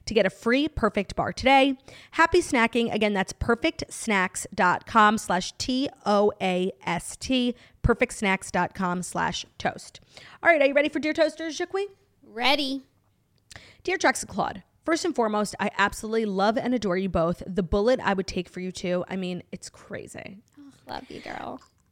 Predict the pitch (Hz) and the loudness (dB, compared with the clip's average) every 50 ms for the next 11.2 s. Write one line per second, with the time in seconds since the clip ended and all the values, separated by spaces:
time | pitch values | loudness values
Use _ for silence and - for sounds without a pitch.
0 | _ - 262 269 - - 277 269 349 - - 415 - 392 330 - - 190 135 95 | _ 2 2 2 4 2 2 2 2 2 -2 0 0 0 -2 0 -2 -2 -4 -4
1 | - - _ - - 233 262 254 202 233 240 240 - 403 480 480 294 226 214 202 | -8 -14 _ -6 0 2 2 4 4 4 2 4 2 0 0 2 2 2 2 2
2 | 220 220 196 190 185 185 190 - 196 180 180 185 - - - 196 185 185 - - | 0 0 0 0 -2 -2 -6 -6 -6 -6 -6 -6 -8 -8 -6 -6 -6 -6 -6 -10
3 | - - - 190 - - 214 185 185 180 175 - - 269 262 254 254 254 254 247 | -14 -14 -12 -12 -8 -8 -6 -6 -6 -8 -6 2 4 4 6 6 4 2 2 0
4 | - - - - - - - 330 339 415 440 320 262 240 214 247 254 214 - 262 | -4 -16 -20 -20 -16 -4 -2 2 2 2 2 2 2 0 2 0 0 0 0 2
5 | 302 453 539 - - 254 220 226 - - 226 208 - - 202 196 208 254 311 330 | 2 2 0 0 -2 -2 -2 -2 -4 -2 -4 -4 -2 0 -2 0 0 0 -2 -2
6 | 247 190 170 139 180 185 - 202 190 - - - 180 170 208 180 - - 160 151 | -2 -2 -2 -4 -4 -6 -6 -6 -6 -6 -6 -6 -6 -6 -6 -6 -4 -4 -4 -4
7 | 156 175 185 180 - 175 - 180 170 170 170 170 175 175 165 - - 175 - - | -4 -6 -6 -6 -6 -6 -6 -4 -6 -4 -4 -4 -4 -4 -6 -6 -8 -10 -8 -8
8 | - - - - _ _ - - - - - - 240 233 - - 311 311 302 - | -10 -10 -10 -14 _ _ -20 -20 -18 -12 -2 -2 -2 0 2 0 0 0 0 -2
9 | - - 240 220 214 214 202 202 - _ _ - 233 262 302 294 240 202 - - | 0 0 0 2 2 0 -2 -4 -6 _ _ -4 2 4 4 4 4 2 0 -2
10 | 175 127 - 175 185 - _ - 202 190 - - - 294 277 262 247 208 - - | -6 -6 -6 -8 -12 -14 _ -6 -6 -6 -4 0 4 6 6 6 6 4 2 -2
11 | 165 - 190 - - | -6 -6 -6 -8 -14